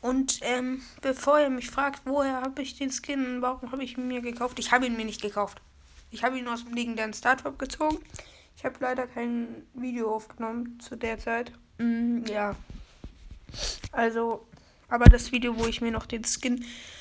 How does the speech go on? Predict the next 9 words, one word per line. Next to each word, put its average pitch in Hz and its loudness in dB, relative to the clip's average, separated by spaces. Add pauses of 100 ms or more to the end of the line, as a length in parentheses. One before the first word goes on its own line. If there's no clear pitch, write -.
(160)
kaufe, 254 4
das 233 0
ist, - -4
glaub 262 0
ich, 262 -2
grad 240 -2
unentschieden 262 0
zwischen 240 -2 (460)
Knochenlord 254 0